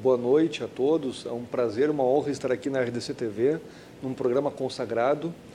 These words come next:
para tratar de um tema extremamente importante aqui já, já mencionado. É, eu diria que tá se comentando muito sobre a ideia de recuperação judicial a respeito desse caso,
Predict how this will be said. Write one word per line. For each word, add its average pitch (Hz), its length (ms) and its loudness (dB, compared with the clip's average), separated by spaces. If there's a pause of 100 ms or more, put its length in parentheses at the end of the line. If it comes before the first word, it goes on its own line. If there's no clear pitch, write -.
(260)
para 151 120 4
tratar 170 280 2
de 175 60 6
um 160 60 0
tema 165 300 2
extremamente 175 460 0
importante 156 960 2 (100)
aqui 123 340 -4
já, 127 520 2
já 123 160 0
mencionado. 123 540 -4 (760)
É, 135 260 2 (160)
eu 165 100 8
diria 165 320 4
que 165 640 -2 (100)
tá 170 80 2
se - 120 -4
comentando 185 320 0
muito 185 460 2
sobre 156 260 0
a - 20 4
ideia 147 160 4
de 139 140 -4
recuperação 151 800 2
judicial 151 640 0 (460)
a 127 80 -2
respeito 123 500 0
desse 117 460 -6
caso, 127 480 0